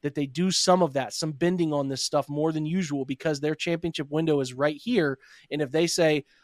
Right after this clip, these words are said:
"Okay, we could have a player who we think could help us two years from now, or we have a player who we think could help us right now through two more years,"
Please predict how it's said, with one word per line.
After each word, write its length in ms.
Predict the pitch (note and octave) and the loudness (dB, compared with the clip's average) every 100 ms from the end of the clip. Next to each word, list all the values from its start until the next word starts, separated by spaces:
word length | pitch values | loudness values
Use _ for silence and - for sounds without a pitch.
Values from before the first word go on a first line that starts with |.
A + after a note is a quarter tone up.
| _ | _
"Okay, 240 | F#3 G#3 F3 | 2 4 4
we 140 | F3+ | 2
could 140 | G3+ | 0
have 180 | G3 G3 | 2 4
a 60 | G3+ | 4
player 300 | G3 F3+ E3 | 4 4 4
who 100 | E3+ | 2
we 100 | E3 | 0
think 200 | F3+ E3 | -4 -6
could 100 | D3+ | 0
help 240 | E3 D#3+ | 0 0
us 100 | D3+ | -6
two 220 | - G3 | -6 -6
years 280 | F3+ G3 A3 | -2 -2 -2
from 120 | F3 | -2
now, 300 | D3+ C#3 C#3 - _ _ - | -2 0 0 -4 _ _ 6
or 180 | F#3+ | 8
we 140 | G3+ F#3 | 10 6
have 140 | F3 | 4
a 60 | E3 | 2
player 300 | E3+ D#3+ D#3 | 2 2 4
who 100 | E3 | 0
we 100 | D#3+ | -2
think 200 | F3 D#3+ | -4 -6
could 80 | D3 | -2
help 180 | D#3 | -2
us 140 | C3+ C3+ | -2 0
right 180 | D#3 D3 | -2 2
now 220 | F3 D#3+ | 2 0
through 320 | - G#3+ C#4 | 0 2 2
two 180 | - F3 | 2 0
more 180 | D3+ C#3+ | 0 0
years," 400 | C3 C3+ D#3+ | -2 -4 -6